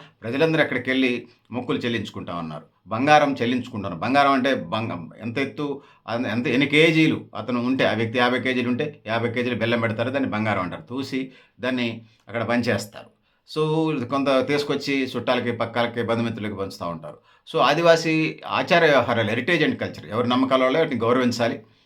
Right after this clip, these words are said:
దానివల్ల సమాజానికి నష్టమే లేదు, లాభమే కాబట్టి. So ప్రజల యొక్క మనోభావాలను గౌరవించుకుంటూ ముందుకు పోవాల్సిన అవసరం ఉన్నది. So ఆ విధంగా ముందుకు పోవడం ద్వారా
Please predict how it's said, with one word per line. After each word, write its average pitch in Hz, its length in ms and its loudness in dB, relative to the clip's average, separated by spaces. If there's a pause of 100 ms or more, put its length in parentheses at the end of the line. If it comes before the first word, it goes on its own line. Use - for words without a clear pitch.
(160)
దానివల్ల 123 280 -2
సమాజానికి 113 720 0
నష్టమే 120 320 -2
లేదు, 131 180 2
లాభమే 104 320 0
కాబట్టి. 69 360 -14 (460)
So 151 160 0
ప్రజల 139 300 2
యొక్క 139 160 2
మనోభావాలను 131 680 4
గౌరవించుకుంటూ 120 540 2
ముందుకు 113 260 0
పోవాల్సిన 113 300 0
అవసరం 120 260 -4
ఉన్నది. 180 180 -4 (580)
So 160 60 4
ఆ 139 140 6
విధంగా 165 380 6
ముందుకు 156 300 4
పోవడం 135 340 2
ద్వారా 127 380 2